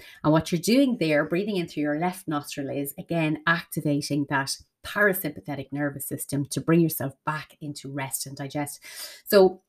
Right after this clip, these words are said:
breathing is a powerful tool that all of us can use to improve our health, you know, and to, to maintain our health as well. But it would be really beneficial if you could build in, you know, five to ten minutes, um, mindful breathing. So that's just literally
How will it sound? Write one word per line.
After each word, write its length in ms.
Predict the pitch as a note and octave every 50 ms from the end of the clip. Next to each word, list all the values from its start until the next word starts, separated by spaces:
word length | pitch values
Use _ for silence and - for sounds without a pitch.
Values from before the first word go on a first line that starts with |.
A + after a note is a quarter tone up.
| _ _ _
breathing 380 | - D4 D4+ E4 D#4 D#4 C4 G#3+
is 260 | - - F#3+ F3+ - -
a 60 | F#3
powerful 600 | - - - - C4+ D#4 D#4+ D#4+ D4 - G#3+ F#3+
tool 420 | G3 - - - G#3 F3+ E3+ D#3+ D#3+
that 200 | D3+ D#3+ - - _ _
all 240 | G#3+ A3 B3 A#3+ A#3+
of 120 | G#3 D#3
us 180 | D#3+ D3+ - -
can 260 | - - F3 D#3 D#3
use 540 | D#3 D#3 D#3+ D#3 D3+ D3 - - - - - - _ _ - _ _ _ _
to 600 | - - - - D#3+ D3+ D3 D3 C#3+ C#3+ D3 - - _
improve 340 | - A3+ A3+ - A4 G#4 D#4+
our 100 | G#3 E3
health, 300 | D3+ D3 - - - _ _ _ -
you 80 | G#3
know, 100 | G#3 G3
and 140 | F3 D#3 D3+
to, 200 | - - D#3 - - _
to 100 | - -
maintain 540 | D3 D3 D3 C#3+ C3+ C#3 - - F#3 A#3 A#3+
our 100 | E3+ C#3
health 260 | B2 - B2+ C#3+ - - _ -
as 160 | D#3+ C#3+ - - -
well. 320 | C#3+ C3 G#2+ C3 - _ _ _ _
But 100 | - D#3+
it 40 | D#3
would 80 | D3 D3+
be 100 | D#3+ D#3+
really 320 | D#3+ E3 G3 G#3+ G#3 G3+
beneficial 680 | G3 E3+ D3+ D3+ D#3 - - - D3+ - - - C#3 C3+
if 160 | C3+ C3+ -
you 80 | D#3+
could 180 | - D#3+ - -
build 320 | - E3 D#3+ D#3+ D3+ D3
in, 280 | D#3+ D3+ D3 C#3+ C#3+ C3+
you 80 | - F3+
know, 140 | D#3+ D3+ -
five 420 | - - - G3+ G#3+ G#3+ G#3+ G#3
to 100 | G#3 -
ten 320 | - - - D#3+ D#3+ D#3+ D#3
minutes, 380 | D3+ C#3+ C#3+ C#3+ - - - - _ _
um, 440 | E3+ D#3+ D3+ C#3+ C#3 C#3 C#3 C3+ - -
mindful 600 | - F3+ G3 A3+ B3 B3 A#3 - - - F3 D#3+
breathing. 440 | D3+ - - D#3+ D3 C#3+ C#3 C#3+ C#3
So 160 | D3 - -
that's 160 | C4+ E4+ - -
just 220 | - B3 A#3+ -
literally 560 | F#3+ F3 E3+ - E3 D3+ D3+ D3+ C#3+ C#3+ -